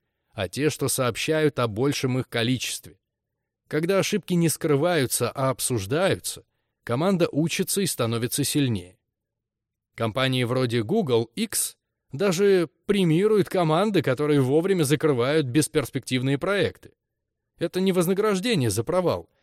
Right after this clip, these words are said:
а поощрение за умное решение, которое экономит ресурсы компании и ускоряет инновации. Лидеры должны подавать пример, открыто признавая собственные ошибки.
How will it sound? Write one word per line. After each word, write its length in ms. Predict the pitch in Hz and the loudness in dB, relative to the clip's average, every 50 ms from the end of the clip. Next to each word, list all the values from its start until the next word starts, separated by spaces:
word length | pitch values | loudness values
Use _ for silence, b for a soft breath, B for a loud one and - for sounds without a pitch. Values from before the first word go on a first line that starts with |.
| _ | _
а 140 | - - 120 | -6 -6 -4
поощрение 640 | - 120 120 120 110 - - 151 160 165 160 151 139 | -2 0 -2 -2 -2 0 0 0 0 2 2 2 0
за 160 | 113 120 120 117 | 2 2 2 2
умное 400 | 131 156 170 156 147 139 123 117 | 2 2 2 2 2 2 2 0
решение, 480 | 117 110 - - 185 196 185 165 143 | 0 -2 -2 -2 -2 0 0 0 0
которое 400 | - 147 - - 175 165 160 156 | 0 -2 -2 -2 0 2 2 0
экономит 640 | - - 160 - - 147 143 160 175 175 160 127 - | 2 0 -2 -2 0 0 0 0 0 0 0 0 0
ресурсы 500 | 135 131 117 - - 156 139 - - 123 | 0 -2 -2 -2 -2 -4 -4 -2 -4 -4
компании 600 | - - 117 110 - 160 185 202 196 190 185 b b b b b | -2 -2 -4 -2 -2 -2 -2 0 0 0 -2 b b b b b
и 80 | 117 | -2
ускоряет 640 | 135 135 123 - - 127 113 113 117 120 123 117 - | -2 -2 -2 -2 -2 0 0 2 2 2 0 0 0
инновации. 680 | 139 131 151 170 175 170 127 - - - - - - _ _ _ _ _ _ _ _ _ _ _ _ _ _ _ _ | 0 0 0 0 0 0 0 -2 -4 -8 -10 -14 -20 _ _ _ _ _ _ _ _ _ _ _ _ _ _ _ _
Лидеры 480 | 110 113 127 165 170 135 139 131 139 | -4 0 0 0 2 2 2 0 0
должны 420 | 127 120 120 127 120 101 131 151 147 | 0 0 0 0 0 2 0 0 0
подавать 460 | - 131 120 113 117 117 139 143 - _ | 0 0 0 0 0 0 0 -2 -2 _
пример, 480 | - 131 123 110 113 143 170 156 107 - _ _ _ _ _ | -2 -2 0 0 0 2 2 0 0 -2 _ _ _ _ _
открыто 580 | 123 120 - - - 139 151 175 165 - 110 | -4 -4 -4 -4 -2 0 0 0 2 0 -2
признавая 560 | - 120 123 110 98 110 107 95 113 127 131 | -2 -2 -2 -2 -2 -2 -2 -2 -2 -2 -2
собственные 640 | 117 - - 113 101 - - - 120 123 120 117 117 | -2 -2 -2 -4 -4 -4 -6 -4 -4 -2 -2 -2 -2
ошибки. 480 | 117 - - 156 143 - _ - - | -4 -2 -2 -2 -4 -4 _ -18 -20